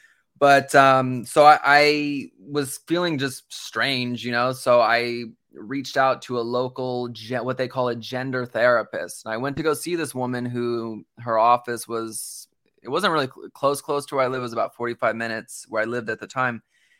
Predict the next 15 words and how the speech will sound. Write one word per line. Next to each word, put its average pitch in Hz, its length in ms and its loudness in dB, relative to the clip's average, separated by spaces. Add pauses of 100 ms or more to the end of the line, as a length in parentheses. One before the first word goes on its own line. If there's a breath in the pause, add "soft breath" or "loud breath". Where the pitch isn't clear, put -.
(260)
And 120 400 -4
the 123 80 0
first 175 320 2
time 190 180 6
I 180 120 4
saw 139 320 6
her, 135 160 4
she 131 160 -8
told 127 200 -2
me 127 100 -6
that 117 280 0
I'm 117 220 -6
definitely 131 580 -4
transgender 123 760 -6
because 117 360 -6